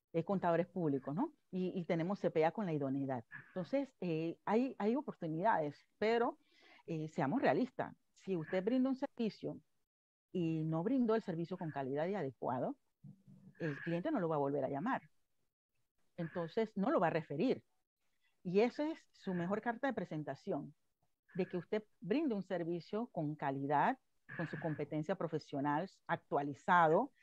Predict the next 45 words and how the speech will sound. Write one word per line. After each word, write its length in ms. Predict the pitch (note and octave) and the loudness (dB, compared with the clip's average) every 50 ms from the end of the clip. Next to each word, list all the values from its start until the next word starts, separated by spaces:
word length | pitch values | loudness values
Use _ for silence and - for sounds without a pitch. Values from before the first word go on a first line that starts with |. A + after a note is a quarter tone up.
| - - - _ | -20 -20 -4 _
que 240 | - G3 F#3+ F#3+ F#3 | 4 6 6 6 4
se 140 | F#3 - F#3+ | 2 0 -2
sienta 340 | - - G#3+ G3 F#3 A#3 A3 | 0 0 0 2 4 4 4
que 100 | - F#3 | 2 2
usted 200 | F3 - - G3 | 0 2 2 2
está 280 | G3+ - _ - G#3 | 2 2 _ 2 4
brindando 680 | G3+ G3+ G3+ G3+ G3 G3 G3 F#3 F#3 F#3 F#3 G3 G3 - | 4 4 2 0 0 2 2 2 2 2 2 0 0 0
una 280 | - F3+ F#3 F3+ F3+ - | 0 0 0 2 0 -2
asesoría 720 | - F3 E3 D#3+ - D#3+ D3+ - - D3+ D#3 D#3+ E3+ F3 | -2 -4 -4 -4 -4 -6 -6 -4 -2 -2 0 0 0 0
en 80 | F3+ F#3 | -2 -2
su 140 | - - E3 | -4 -4 -4
momento 580 | D3+ D3+ D3 D#3 F3 E3+ E3 E3+ D#3+ G#3+ G#3+ | -2 -2 0 0 2 2 0 0 2 2 2
de 140 | F3+ E3+ D#3 | 2 4 2
mejorar 840 | D#3 D#3 D3+ C#3+ C#3+ - F#3+ F#3 E3 D#3 D#3 D#3+ E3+ E3+ F3+ A#3+ C4 G#3+ | 2 2 0 -2 -2 0 2 4 6 8 8 8 8 8 6 4 0 -4
la 100 | E3+ C#3+ | -4 -4
empresa, 720 | C#3+ C#3+ C3+ - E3 E3+ E3+ D3+ C#3+ - E3 G#3 C#4+ - _ _ _ - - - - _ | -2 -4 -2 0 2 2 2 2 2 0 0 0 0 -2 _ _ _ -20 -20 -20 -20 _
ser 300 | _ - - A3 G#3+ G#3 | _ 6 10 10 10 10
realista, 640 | G#3 G#3 G#3 F#3 E3 E3+ F#3+ G#3+ F#3+ - - B3+ B3+ | 8 6 6 8 8 8 6 2 0 -2 -2 -2 0
porque 220 | - G3 D#3+ - | 0 -2 -4 -2
tampoco 420 | - - D#3 D#3 - F3 E3+ - G3 | -2 -2 -2 -2 -2 -4 -2 0 0
vamos 220 | F#3 F#3 G3+ G3 | 0 0 2 2
a 60 | F#3+ | 2
hacer 280 | D#3+ D3+ - - D#3+ D#3+ | 0 0 0 -2 -2 0
proyecciones 680 | - G3+ G#3 F3+ D3+ D3 - - - F3+ D#3+ F3+ F#3+ G3 | 0 0 0 2 0 0 -2 -2 -4 -4 -2 -2 -2 -2
irrealistas 920 | E3+ C#3+ D3 D3+ C#3 C#3 D3 D#3+ F3 F3+ - - _ - G3+ A3+ A3+ - | -2 -2 0 0 2 2 2 2 0 -4 -4 -6 _ -2 0 0 0 -2
de 240 | - F3 E3+ D#3+ C#3+ | -4 -4 -2 -2 -2
que 220 | - D#3+ D3+ D3+ - _ _ _ - - - - - _ _ _ _ - - E3+ | 0 0 0 0 0 _ _ _ -20 -20 -20 -20 -20 _ _ _ _ -4 2 6
va 60 | F3+ | 6
a 40 | F3+ | 6
haber 180 | F#3 F#3+ F#3+ | 6 6 4
mucha 240 | F3+ G3 F#3+ - A3+ | 2 0 0 0 0
inversión. 440 | G#3+ F3 D#3+ D#3 D#3 - G#3 G3+ G3+ | 0 2 2 0 0 0 -2 0 0
Hoy 140 | F#3+ F3+ F3+ | 0 0 0
día 180 | F3+ G3 G3+ | 0 0 0
con 180 | G3+ G#3+ G3 F3 | 0 -2 -2 0
la 240 | D#3+ D3+ D3+ D#3 - | 0 0 0 0 0
pandemia 420 | - E3 D#3+ D#3 E3+ E3 F3 F#3+ G3+ | -2 -2 0 0 0 0 0 -2 -4
tenemos 480 | - F3+ D#3+ D3+ D#3 E3 F#3+ G3 - - | -4 -2 -2 -2 -2 -2 -2 -4 -4 -4
un, 260 | - F3+ F3+ E3+ D3 A#2 | -6 -6 -6 -6 -6 -4
un 160 | F#3 F#3 F#3 | -2 -2 -2
flujo 240 | F#3 - G3+ F#3+ G#3+ | 0 0 0 2 2
de 80 | G#3 F3 | 2 2
efectivo 640 | F3 - E3+ - - - G#3+ F#3 F3+ G3 G3 F#3+ - | 2 0 -2 -2 -2 0 2 4 4 4 4 4 2
más 220 | E3+ F3+ E3 E3+ | 2 2 2 2
restringido, 840 | F3+ F3 - _ - D3 C#3 C#3+ D3 F#3 A3+ A3+ G3 E3 E3+ G3 A#3 | 0 -4 -4 _ -4 -2 -2 -2 0 0 0 2 4 4 2 2 0